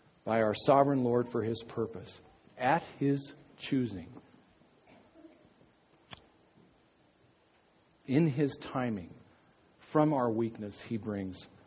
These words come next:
strength. We are set apart and sanctified. We are made righteous through the blood of Jesus Christ. So don't buy into the lie.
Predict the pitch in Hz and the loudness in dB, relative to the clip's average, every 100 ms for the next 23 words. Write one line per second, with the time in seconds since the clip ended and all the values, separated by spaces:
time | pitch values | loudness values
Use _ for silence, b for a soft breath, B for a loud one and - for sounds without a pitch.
0 | b - - 104 87 - - - _ b | b -16 -8 -6 -6 -10 -20 -20 _ b
1 | b b - 127 127 113 - 160 160 165 | b b 0 4 6 4 4 6 6 4
2 | 131 123 123 - - 110 107 - 113 113 | 2 2 2 -8 -10 -8 -4 -2 -2 -2
3 | 110 - 98 98 107 113 107 107 131 139 | -8 -8 -10 -8 -2 0 2 0 2 2
4 | 123 120 147 156 - 117 - 120 104 98 | 0 -2 -2 -2 -2 -6 -6 -6 -6 -4
5 | 107 98 98 - B B B 113 95 104 | -2 -2 -2 -8 B B B -8 -6 -4
6 | 98 95 85 - 101 87 - - B B | -4 -6 -10 -8 -8 -8 -14 -20 B B
7 | - 151 202 180 - - - - - 156 | -4 0 0 -2 -8 -20 -20 -20 -20 -16
8 | 123 131 135 139 131 135 123 123 113 104 | 0 2 4 4 4 2 2 2 2 0